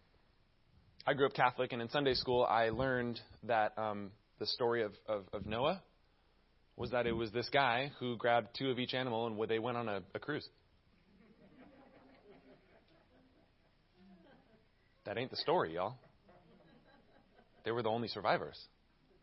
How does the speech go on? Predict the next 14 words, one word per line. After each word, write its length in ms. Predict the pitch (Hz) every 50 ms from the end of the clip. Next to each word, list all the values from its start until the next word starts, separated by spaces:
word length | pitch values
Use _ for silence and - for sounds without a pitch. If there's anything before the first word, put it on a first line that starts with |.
| _ _ _ _ _ _ _ _ _ _ _ _ _ _ _ _ _ _ _ _ _ -
God 140 | 120 120 113
was 140 | 113 117 - - -
so 240 | - 143 143 156 - -
upset 480 | 120 - - - - 151 127 - - - - - - _ _ _ _ _ -
with 140 | 104 110 -
the 80 | 107 107
nation 460 | 113 131 135 - - 107 92 82 78 87
at 100 | 98 -
that 160 | 98 101 -
time, 380 | - 104 101 104 120 139 160 - _ _ _ _ _ _ _ _ _ _ _ _ _ _ _
he 140 | - - 98 - - -
flooded 300 | 127 131 135 127 117 101
the 100 | 101 101 -
earth 200 | 147 135 104